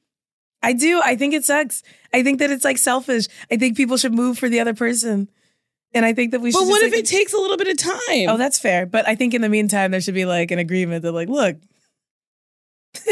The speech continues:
Speaker 2: But what if you don't wanna fuck the other per-, like, anybody else? You just wanna fuck that,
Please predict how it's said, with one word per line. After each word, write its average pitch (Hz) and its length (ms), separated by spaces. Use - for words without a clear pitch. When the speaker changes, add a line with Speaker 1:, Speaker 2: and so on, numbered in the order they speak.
Speaker 2:
But 370 100
what 466 120
if 466 80
you 453 120
don't 440 160
wanna 415 180
fuck 466 180
the - 180
other 339 200
per-, 277 160
like, 285 180
anybody 330 380
else? 427 260
You 294 60
just 269 120
wanna 302 140
fuck 302 200
that, - 260